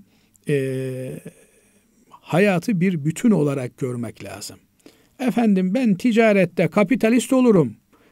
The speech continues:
camide Müslüman olurum, evde liberal olurum." Böyle bir lüks yok hocam. Yani bir Müslüman camide neyse evde de odur, iş yerinde de odur, işçi olarak da odur, işveren olarak da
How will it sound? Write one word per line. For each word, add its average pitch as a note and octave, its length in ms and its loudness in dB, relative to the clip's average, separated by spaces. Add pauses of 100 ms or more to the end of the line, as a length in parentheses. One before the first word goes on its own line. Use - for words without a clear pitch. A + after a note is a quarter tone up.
(140)
camide G3 500 2
Müslüman G3+ 500 2
olurum, A3 460 2
evde G3+ 380 4
liberal A3 400 4
olurum." G3+ 420 6 (420)
Böyle G3+ 340 0
bir C#3+ 160 -4 (220)
lüks - 320 2
yok E3 300 4
hocam. - 260 -18 (920)
Yani F#3 280 0
bir D#4 120 2
Müslüman D#3 560 0
camide E3+ 560 4
neyse G#3+ 840 2 (120)
evde D3 400 2
de A#2+ 180 -6
odur, A3+ 480 4 (460)
iş - 240 0
yerinde C#3+ 480 0
de B2+ 80 -8
odur, G#3 560 4
işçi - 340 -2
olarak G#3+ 540 2
da D#3 80 0
odur, G#3+ 500 2
işveren F3+ 500 0
olarak F3+ 500 0
da C#3 100 -4